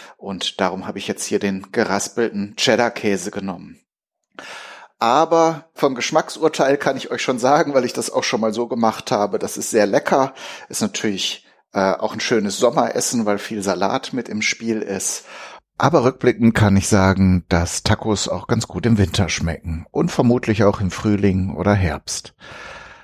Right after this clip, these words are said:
Ja, hier bin ich nochmal aus dem Studio. Ich wollte nur noch kurz anmerken, dass ich das Foto, was ich, ähm,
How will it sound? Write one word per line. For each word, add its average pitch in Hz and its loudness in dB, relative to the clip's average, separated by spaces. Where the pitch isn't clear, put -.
Ja, 131 4
hier 107 4
bin 151 2
ich 214 2
nochmal 151 4
aus 107 -4
dem 123 -2
Studio. 147 -4
Ich - -10
wollte 98 0
nur 110 2
noch 110 2
kurz - 0
anmerken, 107 2
dass 101 2
ich 104 -4
das 101 -2
Foto, 139 0
was 110 2
ich, - -6
ähm, 87 -2